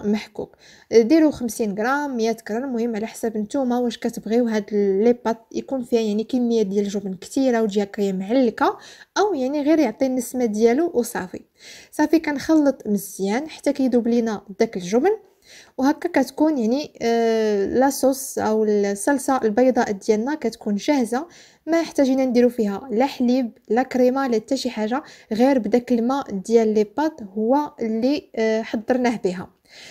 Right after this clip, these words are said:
صافي غادي ندير هنايا لي بات ديالنا، كنبدا كنخلط وكندمج، ومازال يعني شاعله النار فوق الطنجره باش ديك، آه،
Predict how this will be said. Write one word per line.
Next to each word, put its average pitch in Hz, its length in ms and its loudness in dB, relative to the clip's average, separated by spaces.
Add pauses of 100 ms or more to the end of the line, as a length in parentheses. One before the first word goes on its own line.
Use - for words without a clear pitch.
(140)
صافي 302 300 4 (140)
غادي 262 220 0
ندير 233 720 0
هنايا 226 400 0
لي 226 140 2
بات 214 280 -6
ديالنا، 202 480 -6 (140)
كنبدا 220 380 -2
كنخلط 214 640 -2
وكندمج، 214 560 -2 (360)
ومازال 254 440 4
يعني 254 440 -2
شاعله 254 640 0
النار 247 300 0
فوق 277 240 -4
الطنجره 233 640 -4 (320)
باش 294 420 4
ديك، 254 380 -6
آه، 226 460 2